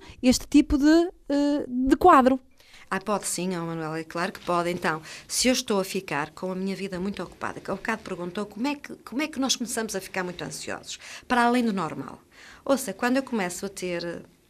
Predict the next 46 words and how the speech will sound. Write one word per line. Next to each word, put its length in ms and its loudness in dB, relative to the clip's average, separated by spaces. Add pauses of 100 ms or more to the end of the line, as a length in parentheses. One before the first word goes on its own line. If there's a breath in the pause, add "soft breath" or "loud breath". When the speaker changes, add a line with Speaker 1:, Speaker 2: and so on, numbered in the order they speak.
(240)
Speaker 2:
hoje 160 0
em 60 0
dia 120 0
há 20 -2
muita 200 -6
competição, 800 -10
seja 340 -8
no 100 -10
que 80 -20
for. 200 -16 (720 loud breath)
Então, 220 0
no 100 2
nível 300 0
de 60 -10
trabalho, 340 -4
nem 100 -4
se 120 -6
fala. 320 -14 (440 loud breath)
E 120 -2
eu 80 4
agora 220 4
não 140 4
basta 220 0
ser 180 -2
bom, 160 -2
tem 140 -6
que 60 -8
ser 120 -6
muito 200 -10
bom. 240 -4
Speaker 1:
Ai, 180 10
sim. 180 10
Speaker 2:
Para 140 2
conseguir 560 -4
se 220 -6
ingrar 340 0
na 80 -2
vida, 320 -8
porque 280 -14
há 40 -6
muita 240 -6
gente 240 -4
à 60 -8
procura 340 -8
do 80 -8
mesmo. 240 -10